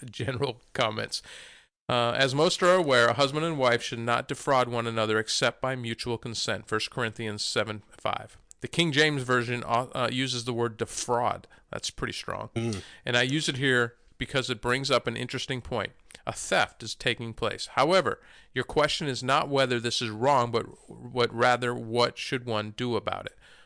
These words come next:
Speaker 1: One must not jump to conclusions about why this is taking place. Having no interest in sex may be the result of several things happening in a person's life.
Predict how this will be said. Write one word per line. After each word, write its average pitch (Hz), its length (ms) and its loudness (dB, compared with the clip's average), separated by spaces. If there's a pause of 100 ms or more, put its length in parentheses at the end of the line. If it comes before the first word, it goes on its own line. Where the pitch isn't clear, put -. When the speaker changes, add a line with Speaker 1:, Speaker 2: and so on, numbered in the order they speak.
(140)
Speaker 1:
One 123 200 2
must 139 200 0
not 131 220 2
jump 131 220 0
to 147 80 -4
conclusions 127 600 -2
about 110 280 0
why 117 320 2
this 117 240 -6
is 113 100 -6
taking 113 320 -6
place. - 400 -6 (340)
Having 139 380 2
no 147 200 2
interest 165 420 -4
in 165 80 -4
sex - 400 0
may 135 180 2
be 160 140 -4
the 151 100 -2
result 131 400 -2
of 113 60 -8
several 131 400 -2
things 120 260 -6
happening 110 400 -4
in 110 80 -4
a 104 60 -6
person's 107 400 -8
life. 92 220 -6